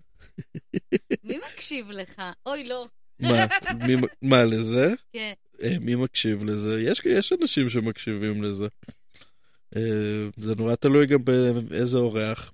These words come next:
Speaker 1: מגיע. בדרך כלל האורח מביא הרבה קהל.
Speaker 2: Mm.
Speaker 1: אה, אז מי
Speaker 2: אז
Speaker 1: שיקשיב
Speaker 2: אני לא
Speaker 1: לזה,
Speaker 2: אביא
Speaker 1: זה
Speaker 2: הרבה
Speaker 1: אנשים,
Speaker 2: קהל.
Speaker 1: כאילו,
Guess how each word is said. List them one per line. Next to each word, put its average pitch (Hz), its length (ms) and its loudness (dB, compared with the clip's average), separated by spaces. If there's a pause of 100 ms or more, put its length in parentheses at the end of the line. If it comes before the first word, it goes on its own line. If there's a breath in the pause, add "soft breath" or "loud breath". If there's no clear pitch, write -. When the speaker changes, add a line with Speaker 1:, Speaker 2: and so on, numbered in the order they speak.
Speaker 1:
מגיע. 107 280 -4
בדרך 117 340 0
כלל 123 260 4
האורח 113 480 -2
מביא 110 320 -4
הרבה 101 240 -6
קהל. 101 360 -10
Speaker 2:
Mm. - 400 -16 (480)
Speaker 1:
אה, 107 100 -6
אז 104 100 -6
מי 113 100 -4
Speaker 2:
אז 113 60 -6
Speaker 1:
שיקשיב 110 440 2
Speaker 2:
אני 123 80 4
לא 120 60 6
Speaker 1:
לזה, 120 320 8
Speaker 2:
אביא 120 120 4
Speaker 1:
זה 113 100 2
Speaker 2:
הרבה 107 120 -2
Speaker 1:
אנשים, 110 520 -2
Speaker 2:
קהל. 104 120 -12
Speaker 1:
כאילו, 101 640 -6